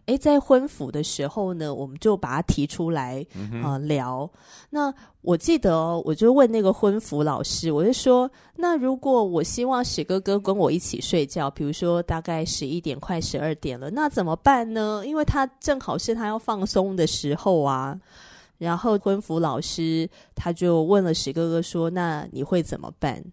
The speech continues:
Speaker 1: 请问史哥你会怎么办？”
Speaker 2: 我刚开始是，当然是会试着去调整自己的一个时间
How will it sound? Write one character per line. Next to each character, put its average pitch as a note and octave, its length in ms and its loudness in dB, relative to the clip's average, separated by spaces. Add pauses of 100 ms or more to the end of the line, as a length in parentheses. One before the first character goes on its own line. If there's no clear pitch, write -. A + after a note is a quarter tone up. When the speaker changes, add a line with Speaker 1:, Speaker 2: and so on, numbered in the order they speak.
Speaker 1:
请 - 220 -6
问 E3 180 4
史 D3 180 0
哥 D#3+ 180 2
你 C#3+ 120 -2
会 D#3 180 2
怎 - 140 -4
么 - 180 -10
办？” B2 180 -4 (560)
Speaker 2:
我 - 80 2
刚 C#3 160 -2
开 E3+ 140 2
始 F2+ 300 -2
是， G2 340 -2
当 G2+ 240 2
然 F#2 180 0
是 F#2 240 0
会 F#2 240 4
试 F2+ 300 0
着 D#2+ 200 -2
去 - 260 -4
调 D#2+ 280 0
整 D#2+ 280 -4
自 E2+ 160 -2
己 D#2+ 100 0
的 C#2 160 -2
一 D2 60 -4
个 - 160 -4
时 - 320 -4
间 C#2 280 -4